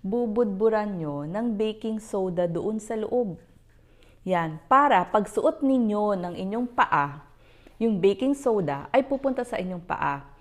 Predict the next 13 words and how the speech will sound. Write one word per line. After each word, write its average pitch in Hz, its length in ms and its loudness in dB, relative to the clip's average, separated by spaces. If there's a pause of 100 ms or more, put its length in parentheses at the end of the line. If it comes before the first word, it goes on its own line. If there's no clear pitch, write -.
(240)
Siya 170 600 2
ang 185 120 -6
mag-a-absorb 147 720 -2
ng 143 280 -6
moisture 165 840 -2 (400)
at - 240 -2
pamamawis 165 640 -2
ng 143 160 -8
paa. 143 360 0
So, 247 120 -2
maiiwasan 208 880 0
yung 214 80 -8 (480)
alipunga 226 720 2